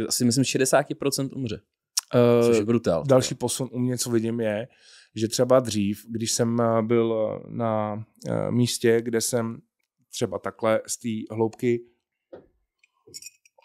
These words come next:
Speaker 2: chytil na orlíku padesáticentimetrovýho, eh, candoše, tak jsem tam chytal dál, kámo. K čemu?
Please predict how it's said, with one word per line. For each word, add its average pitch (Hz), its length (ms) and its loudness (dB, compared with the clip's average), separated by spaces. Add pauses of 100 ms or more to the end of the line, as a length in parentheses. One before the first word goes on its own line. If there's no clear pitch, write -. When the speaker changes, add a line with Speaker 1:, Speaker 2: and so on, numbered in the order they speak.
(520)
Speaker 2:
chytil 120 340 0
na 117 100 -4
orlíku 117 380 -8
padesáticentimetrovýho, 120 1300 0 (760)
eh, 101 200 0
candoše, 117 580 0 (1400)
tak 110 140 -6
jsem 110 120 -4
tam 101 80 -4
chytal 101 280 -4
dál, 90 220 -4
kámo. 87 260 -8 (640)
K - 100 -20
čemu? 92 300 -2